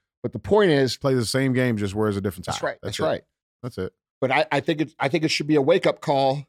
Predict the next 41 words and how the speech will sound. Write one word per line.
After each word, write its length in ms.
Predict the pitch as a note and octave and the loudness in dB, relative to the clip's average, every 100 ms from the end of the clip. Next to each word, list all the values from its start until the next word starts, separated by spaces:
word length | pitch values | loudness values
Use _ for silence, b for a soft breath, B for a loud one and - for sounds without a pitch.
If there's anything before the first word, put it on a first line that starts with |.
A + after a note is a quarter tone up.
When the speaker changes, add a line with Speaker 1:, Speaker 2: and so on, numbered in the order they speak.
| - | -10
Speaker 1:
to 120 | - | -2
every 260 | C3+ D#3+ E3+ | 2 2 2
single 340 | - E3+ D3+ | 0 2 2
parent 500 | - - G3 D#3+ C3+ _ _ _ _ _ _ - | 0 0 2 2 0 _ _ _ _ _ _ -4
that 160 | - | -2
the 60 | C3+ | -2
progressive 640 | - C3+ C#3 F3 - D3+ | -4 -2 2 2 2 2
left 480 | F#3 A3 D3 - - _ _ _ _ _ _ _ _ _ - | 6 6 4 0 -12 _ _ _ _ _ _ _ _ _ 0
would 140 | C3 | 2
rather 280 | D#3 F3 E3 | 4 4 4
your 120 | D3 | 2
kids 280 | - E3+ C3 | 0 -2 2
die 540 | D#3 F#3 C#3 B2 A2 - _ _ _ | 4 6 6 2 -2 -10 _ _ _
than 140 | C3+ C3+ | 0 2
to 100 | C3+ | 4
actually 440 | D3+ - D3 C#3 | 2 2 0 0
solve 340 | - C#3+ D3 C3 | 0 2 2 2
something 320 | C#3 B2 A#2+ | 0 0 -2
that 120 | A#2 | -2
could 120 | C#3 | -2
be 80 | B2 | -2
solved 420 | - C3 C#3 G#2+ | 0 2 2 2
literally, 580 | A#2 D3+ C#3+ B2+ A2+ - | 4 4 6 4 2 0
like, 160 | B2+ C3 | -2 -2
it 100 | - | 0
could 140 | D3+ | 2
already 340 | C3 D3+ C#3+ C3 | 4 6 4 4
be 160 | B2 | 0
solved 480 | - B2 C3 A2 - - _ | 0 2 2 0 -4 -20 _
right 160 | C3+ C#3 | 2 4
now. 220 | C#3 A#2+ _ | 4 0 _
Speaker 2:
Yeah. 200 | G2+ B2 G#2+ - | -4 -4 -4 0
Speaker 1:
Like, 140 | C#3+ C#3+ | 2 4
if 100 | C#3+ | 4
the 80 | |
government 400 | D3 D#3+ E3+ E3+ | 6 6 6 2
were 100 | D#3 D3 | 4 2
to 40 | |
say 440 | - D3+ C3+ B2+ B2+ | 4 4 4 2 2
last 320 | C3+ C#3 - | 0 2 2
week 320 | D3+ C3+ - | 2 2 -2